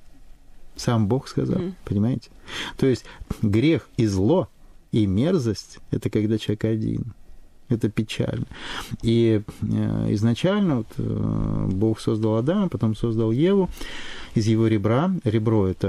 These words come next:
Speaker 1: э, если мы посмотрим на Писание первоочередное, как это было в Ветхом Завете, ребро — это грань.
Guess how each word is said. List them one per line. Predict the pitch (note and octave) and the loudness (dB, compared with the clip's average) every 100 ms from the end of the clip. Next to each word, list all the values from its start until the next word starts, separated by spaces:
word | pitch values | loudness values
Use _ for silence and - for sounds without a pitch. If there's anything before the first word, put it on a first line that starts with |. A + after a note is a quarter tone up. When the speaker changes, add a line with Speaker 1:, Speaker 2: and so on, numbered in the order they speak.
| F#2 | 0
Speaker 1:
э, | - G#2 F#2+ F#2 F#2+ | -2 -2 -2 -2 0
если | G2+ - | -2 0
мы | G2+ | 0
посмотрим | F#2+ G2+ A2 G2+ G2+ F#2+ F2+ G2 | 0 -2 -2 0 -2 -2 0 0
на | G2+ | 0
Писание | A2+ F#3 G3+ F3+ | -2 0 2 2
первоочередное, | C3+ A#2+ A#2+ - B2+ A#2+ B2+ B2 | 2 2 0 0 -2 0 0 0
как | - A2 | -2 -4
это | G2+ | -2
было | G#2 G#2 G#2 G2+ G2+ - - - - - - - | 0 0 0 0 -4 -10 -20 -20 -20 -20 -16 -10
в | - | -2
Ветхом | A2+ G#2+ G#2 | -2 0 0
Завете, | G#2+ B2 F#3+ F#3 C#3+ - - - | 2 2 2 2 -2 -4 -10 -2
ребро — | G#2 A2 A#2 D3+ F#3 | 0 2 2 2 2
это | - D3 - D3 D3+ C#3 - | 0 -2 -2 0 0 -2 -2
грань. | A#2+ A#2+ D3+ C#3+ | 0 2 2 0